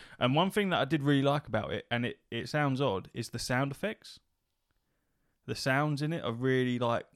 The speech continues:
crispy. It's top notch. I, I, I'd give it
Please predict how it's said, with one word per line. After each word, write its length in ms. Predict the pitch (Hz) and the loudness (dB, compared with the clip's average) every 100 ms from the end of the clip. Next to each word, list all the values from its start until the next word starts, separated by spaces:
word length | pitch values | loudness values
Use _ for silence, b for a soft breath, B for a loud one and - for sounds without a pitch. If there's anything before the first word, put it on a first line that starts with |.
| - _ _ _ _ _ _ _ - | -20 _ _ _ _ _ _ _ -2
crispy. 520 | 147 139 - 107 101 - _ _ | 0 0 -2 -6 -6 -16 _ _
It's 100 | - | -16
top 180 | - 139 | -6 -4
notch. 240 | 123 87 - | -4 -6 2
I, 440 | 135 151 117 147 - | 4 4 4 2 4
I, 160 | 120 143 | 2 2
I'd 140 | 135 | 2
give 200 | 135 117 | -2 0
it 120 | 101 | -2